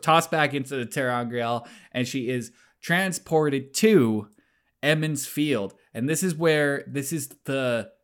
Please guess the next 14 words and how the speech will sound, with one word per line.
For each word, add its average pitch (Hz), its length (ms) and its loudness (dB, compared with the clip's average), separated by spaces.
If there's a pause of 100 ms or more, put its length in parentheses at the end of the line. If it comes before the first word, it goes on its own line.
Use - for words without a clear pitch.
(280)
the 120 120 -2
what 131 400 -2
is 131 380 0
time. 95 460 -10 (420)
And 120 360 -2
it 123 140 -6
looks 156 400 -2
like 135 440 -2 (380)
Emond's 147 300 0
Field 123 520 0 (240)
has 120 220 -2
been 113 580 -4 (600)
pretty 185 400 -2
much 151 580 -2